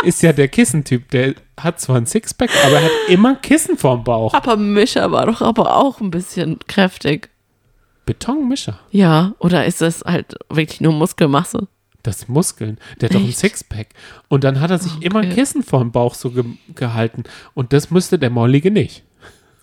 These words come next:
Speaker 2: Aber das machen auch Mollige. <laughs> Oh.
Speaker 1: In deinem Kopf ist irgendwas abgegangen. Wir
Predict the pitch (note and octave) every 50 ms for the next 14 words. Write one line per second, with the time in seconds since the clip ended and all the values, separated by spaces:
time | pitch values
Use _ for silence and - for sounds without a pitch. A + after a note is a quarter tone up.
0 | - - D#3 D#3 C#3+ C#3+ C#3+ - - D#3 D#3 E3 E3+ D3 - E3+ - E3 F#3 A#3+
1 | C#4+ E4 B3+ F3+ - E3+ E3+ - _ _ _ _ _ - - - - - - _
2 | - - - _ - - _ _ _ _ _ - - _ _ _ _ _ _ _
3 | _ _ - - - - - - - - - - - _ _ _ - - - G4+
4 | A#4+ - _ A4+ B4+ - _ _ _ _ _ _ - - - - - - - -
5 | - - - - - - - - - _ _ - C4+ C4 A#3+ A3+ A3 G#3+ G#3 G#3
6 | G#3 G#3 G#3 G#3 G#3 G#3 G#3 G#3 F#3+ G3 D#3+ - - G3+ E3 D3 C3+ - C#3 C#3+
7 | D3 - - D#3+ C#3+ D#3 E3+ E3+ E3 E3+ D#3+ C#3+ C3 - D3+ - - D#3+ C3+ D3
8 | D#3 D3+ D#3 D3+ C3 C#3 C#3 B2+